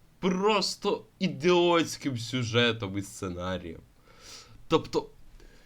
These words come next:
таке написати навіть я можу за десять хвилин в Ворді. А тут цей фільм многострадальний робили десь років п'ять.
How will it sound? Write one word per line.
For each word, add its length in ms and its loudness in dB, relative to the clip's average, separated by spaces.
таке 460 4
написати 640 -2
навіть 340 -2
я 340 2
можу 520 0
за 800 -2
десять 460 -2
хвилин 480 -4
в 100 -8
Ворді. 560 -4
А 120 -2
тут 520 2
цей 280 2
фільм 380 -4
многострадальний 840 2
робили 420 4
десь 380 0
років 380 0
п'ять. 500 -2